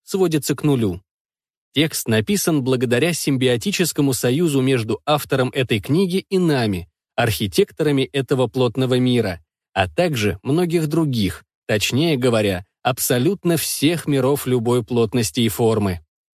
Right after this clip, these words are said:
Итак, начнем. Грибное царство — это и есть та самая бесконечная вселенная, о которой вы так часто упоминаете. Мы создали все, что вы видите вокруг себя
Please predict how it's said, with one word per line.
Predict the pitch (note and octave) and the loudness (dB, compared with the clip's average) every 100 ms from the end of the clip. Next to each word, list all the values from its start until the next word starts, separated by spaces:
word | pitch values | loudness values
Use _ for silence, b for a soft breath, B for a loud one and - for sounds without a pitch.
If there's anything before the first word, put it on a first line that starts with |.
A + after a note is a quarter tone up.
| _ _ - | _ _ -4
Итак, | A2 - D#3 - - _ _ _ _ | -4 0 -2 -2 -14 _ _ _ _
начнем. | G#3 G3+ - C3+ A#2 F#2 F#2 _ _ _ _ _ _ - | 0 0 0 2 2 -2 -6 _ _ _ _ _ _ -4
Грибное | B2+ C3 B2+ B2+ B2 A#2+ | 0 0 2 2 2 0
царство — | - D#3 F3 C3 - G2 E2 _ _ | 0 0 0 -2 -2 -4 -4 _ _
это | G3 G3 F#3+ | -6 -2 0
и | |
есть | F#3+ F3 C3 A#2 F#2 - - _ | 2 2 2 2 0 -6 -10 _
та | F3+ F3+ | 0 0
самая | - - D3 C#3+ C#3 B2+ | 0 -2 0 2 2 0
бесконечная | B2+ - C3+ C3+ A#2+ - B2 G#2+ | 0 0 0 0 0 0 0 0
вселенная, | - G#2+ C#3 D#3 A#2 F#2+ F#2 _ _ | 0 2 2 2 0 0 -6 _ _
о | G#2 | -4
которой | G2+ G#2+ A#2 A2 G#2+ | -2 -2 2 2 0
вы | G2+ F3 - _ | 0 -2 -2 _
так | D#3+ D#3+ | -4 -4
часто | - D3+ C3 - C3+ | 0 0 0 0 0
упоминаете. | A#2 C3 B2+ B2 A#2+ A2+ G2 - F2+ - _ _ _ _ _ | 0 0 2 2 2 0 0 -4 -8 -12 _ _ _ _ _
Мы | A#2+ G#3+ | 0 2
создали | - - G3+ D#3+ F3+ F3 | 0 0 0 0 0 0
все, | - - E3+ G3 | -2 -2 0 0
что | - - D#3+ | 0 -2 0
вы | D3+ | 2
видите | C3+ D#3+ D3 C3+ C3+ | 2 0 0 0 0
вокруг | C3 A#2+ C3+ | 0 0 -2
себя | - C3 A#2 D#3+ F#3 | 0 -2 0 2 0